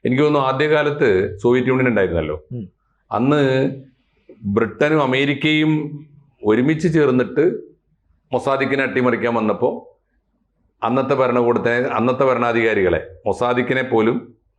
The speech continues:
Speaker 1: ഏഹ്, മൊസാദിക്കിന്റെ എതി-, മൊസാദിക്കിനെതിരായി കലാപം നടത്തിയവരെയൊക്കെ സഹായിച്ചത് സോവിയറ്റ് യൂണിയൻ ആയിരുന്നു ശരി സത്യത്തിൽ. അപ്പോ, ഏഹ്, മൊസാദിക്കിനെ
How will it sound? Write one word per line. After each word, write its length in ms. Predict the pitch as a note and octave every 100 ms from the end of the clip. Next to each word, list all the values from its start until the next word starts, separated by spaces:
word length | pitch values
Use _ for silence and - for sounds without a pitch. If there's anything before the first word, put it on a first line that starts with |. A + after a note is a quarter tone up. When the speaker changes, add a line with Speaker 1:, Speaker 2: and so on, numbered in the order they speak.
| _ _ _ -
Speaker 1:
ഏഹ്, 300 | G#2+ G#2+ - A2+
മൊസാദിക്കിന്റെ 840 | A2+ A2+ G#2 A#2 A2+ A2+ B2 B2+
എതി-, 340 | C#3 B2 A2+
മൊസാദിക്കിനെതിരായി 760 | A2+ G2 A#2 A#2 B2+ B2 A#2+ A#2+
കലാപം 360 | A#2 A2+ A2
നടത്തിയവരെയൊക്കെ 520 | A#2 A2 A2 A2 G#2+ A2
സഹായിച്ചത് 520 | G#2+ G2 F#2+ G2 G2+
സോവിയറ്റ് 340 | G2 G2+ G#2
യൂണിയൻ 260 | G#2+ G2 E2
ആയിരുന്നു 200 | D2 D2
ശരി 360 | - - _
സത്യത്തിൽ. 400 | - - - - - _ _ _ _ _ _ _ _ _ _ -
അപ്പോ, 520 | E2 A#2+ A#3+ - - _ _ _ -
ഏഹ്, 540 | - G#2 G2+ G#2 G2+
മൊസാദിക്കിനെ 840 | G#2+ G#2+ A#2+ A#2+ B2 C3 C3+ E3+